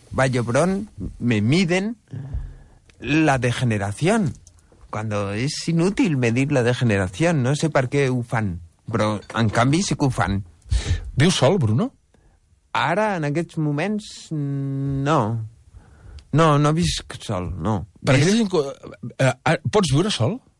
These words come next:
Speaker 2: Podries
Speaker 1: Sí,
Speaker 2: viure sol?
Speaker 1: jo he estat visquent sol fins fa, eh, vuit mesos. Sí, he estat visquent sol. Jo visc sol normalment.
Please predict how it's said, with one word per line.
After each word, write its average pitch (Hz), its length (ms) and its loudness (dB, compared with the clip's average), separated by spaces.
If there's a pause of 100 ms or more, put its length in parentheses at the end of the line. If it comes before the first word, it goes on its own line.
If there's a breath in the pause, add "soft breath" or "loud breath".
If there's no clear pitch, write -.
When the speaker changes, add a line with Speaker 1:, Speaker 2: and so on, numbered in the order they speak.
(140)
Speaker 2:
Podries 156 260 2
Speaker 1:
Sí, 131 80 0
Speaker 2:
viure 165 160 2
sol? 143 240 0
Speaker 1:
jo 123 120 0 (160)
he 120 180 -2
estat 127 380 -2
visquent 113 520 0
sol 117 440 2
fins 98 500 -2
fa, 113 880 2 (1080)
eh, 82 640 -4 (580)
vuit 107 320 2
mesos. 107 520 -2 (580)
Sí, - 160 0
he 110 220 2
estat 107 340 -2
visquent 110 480 0
sol. 113 180 2
Jo 107 160 2
visc 127 380 0
sol 117 400 2
normalment. 104 680 0